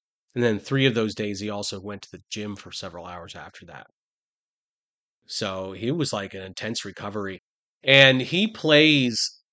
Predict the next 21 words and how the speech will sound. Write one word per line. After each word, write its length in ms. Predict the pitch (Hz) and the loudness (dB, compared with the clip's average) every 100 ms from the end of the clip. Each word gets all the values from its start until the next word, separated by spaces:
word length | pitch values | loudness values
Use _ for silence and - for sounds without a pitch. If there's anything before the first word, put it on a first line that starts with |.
| _ _ | _ _
a 100 | - | -6
couple 260 | 139 160 165 | -4 -2 -2
shows 760 | - 160 139 117 107 104 - - _ _ _ _ _ _ _ _ - | 0 2 2 2 -2 -6 -8 -10 _ _ _ _ _ _ _ _ -8
with 220 | 120 113 | -6 -4
Ween 680 | 113 123 120 107 104 101 98 _ _ _ _ _ _ _ | 0 2 2 0 -2 -8 -12 _ _ _ _ _ _ _
or 140 | 110 | -8
as 320 | 104 110 113 107 | -2 -2 -2 -2
Ween 420 | 113 113 110 107 | -2 0 -2 -4
in 200 | 104 95 | -8 -10
December 600 | 101 - - 98 120 135 | -6 -4 -4 -4 -2 -2
of 100 | 135 | -2
two 160 | 147 | -2
thousand 380 | 143 143 135 131 | 0 2 2 0
two 340 | 139 143 147 151 | 2 2 4 2
and 240 | 120 113 | 2 0
then, 320 | 113 110 110 | 0 0 -2
like, 320 | 107 98 92 - _ _ _ _ | -2 -4 -8 -14 _ _ _ _
early 400 | 107 107 120 127 | -8 -4 -2 -4
two 160 | 127 143 | -4 -4
thousand 540 | 143 135 139 143 139 - | -2 0 -2 -2 -4 -8
three, 440 | 143 156 160 170 | -8 -6 -8 -12